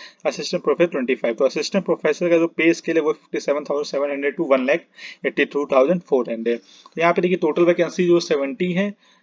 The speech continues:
ठीक है। और अगर हम कैटेगरी में देखें तो एससी में टेन, एसटी में फ़ाइव,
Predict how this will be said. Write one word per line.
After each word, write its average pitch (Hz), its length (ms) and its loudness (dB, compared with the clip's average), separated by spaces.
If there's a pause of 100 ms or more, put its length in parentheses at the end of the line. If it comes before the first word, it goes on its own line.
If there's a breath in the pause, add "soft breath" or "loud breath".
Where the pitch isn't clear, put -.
(160)
ठीक 202 160 2
है। 147 100 6
और 151 440 4 (140)
अगर 143 180 4
हम 156 140 0
कैटेगरी 139 320 0
में 175 160 0
देखें 170 200 0
तो 175 100 2
एससी 151 320 0
में 143 100 -2
टेन, 151 280 4
एसटी 143 320 -2
में 139 80 -6
फ़ाइव, 147 340 0